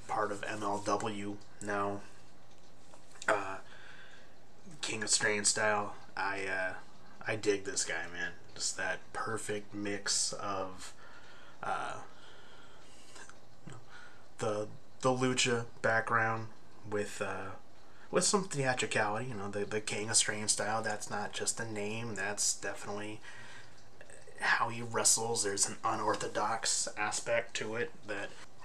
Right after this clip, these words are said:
that makes him unique. And so, again, getting him in this environment, getting him in a spot that has more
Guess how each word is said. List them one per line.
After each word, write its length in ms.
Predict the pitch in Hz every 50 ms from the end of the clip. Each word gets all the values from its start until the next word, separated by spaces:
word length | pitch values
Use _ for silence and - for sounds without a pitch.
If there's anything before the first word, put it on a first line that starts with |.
| - - - -
that 180 | - - - -
makes 320 | 123 117 113 107 - -
him 120 | 127 110 104
unique. 580 | 101 101 101 101 101 104 123 135 - - - - - - - - - - - - - - - - - - -
And 480 | - 117 110 107 107 107 104 104 104 101 101 - - -
so, 500 | - - - - - 104 107 107 101 101 - - - - - - - - - - - -
again, 600 | 98 95 - - 123 117 113 110 107 107 104 104 - - - - - 123 - - - -
getting 240 | - 123 120 127 127
him 100 | 123 120
in 60 | 117
this 200 | 113 107 104 -
environment, 640 | 110 104 101 113 104 104 104 104 104 104 101 98 - -
getting 440 | 117 117 120 120 123 120 117 110 113 - -
him 400 | 117 113 113 110 110 110 110 113 110 - -
in 240 | 113 107 104 104 101 98
a 140 | 95 95 -
spot 640 | - - - - - - - - 113 - - - - - - - - - - - - - - -
that 160 | - - -
has 440 | - - 101 101 104 104 101 101 -
more 380 | 110 113 117 117 113 110 107